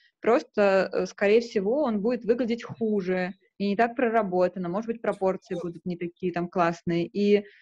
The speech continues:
э, за счёт этого он будет выглядеть, ну, менее выигрышно, и, э, пок-, показать его, м, ну, инвесторам, допустим, будет, ну, не, не так эффективно.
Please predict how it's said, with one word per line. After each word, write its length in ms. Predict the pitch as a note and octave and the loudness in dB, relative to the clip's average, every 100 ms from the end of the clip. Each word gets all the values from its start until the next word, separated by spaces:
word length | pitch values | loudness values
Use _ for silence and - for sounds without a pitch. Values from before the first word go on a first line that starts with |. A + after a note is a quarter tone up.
| - - _ - | -20 -20 _ 2
э, 220 | F#3 F#3 | 6 6
за 120 | G3+ | 4
счёт 240 | G3+ A#3+ | 4 4
этого 420 | D#4 F4+ C4+ A3 G#3 | 4 6 6 6 4
он 240 | A3 A3+ | 4 4
будет 240 | A3 G#3+ A3 | 2 2 2
выглядеть, 520 | A#3 G#3 F#3+ F#3+ - | 2 2 0 -4 -4
ну, 120 | A#3+ A3 | 0 4
менее 320 | G#3 G3+ F#3+ | 4 4 2
выигрышно, 520 | D4+ G4+ F#4+ D4+ - | 2 2 2 0 -2
и, 400 | A#3 - A#3 B3 - _ _ _ _ _ | -2 -2 -4 -4 -6 _ _ _ _ _
э, 220 | F3+ F3 E3 E3 E3+ D3+ D3+ _ C#3 - - _ _ _ _ _ | -4 -2 -2 -6 -8 -8 -14 _ -16 -16 -20 _ _ _ _ _
пок-, 200 | G#3 - | -4 -4
показать 460 | G#3+ G#3+ A3+ - A#3+ | -6 0 2 0 -2
его, 440 | A3+ A#3 A#3+ A#3 F#3 | 0 4 2 0 -6
м, 320 | F3 F3 E3+ _ - | -6 -6 -10 _ -6
ну, 160 | A3 | -2
инвесторам, 500 | F#3 F3+ A#3 G#3+ F#3+ | 0 0 0 -4 -4
допустим, 400 | F3+ F#3 G#3+ F3 | -4 -6 -6 -4
будет, 340 | F3+ G3+ G3 - G#3 F3+ | 2 0 0 -10 -14 -10
ну, 220 | F#3+ G#3+ | -4 -2
не, 380 | F#3 F3 F3+ F#3 - A3 A3+ B3 | -2 -4 -6 -6 -8 -12 -10 -8
не 80 | E4 | -10
так 280 | E4+ A3 A3 | -2 0 2
эффективно. 640 | A#3 G#3+ - E3+ D#3+ F#3 | -2 -2 -6 -6 -4 -8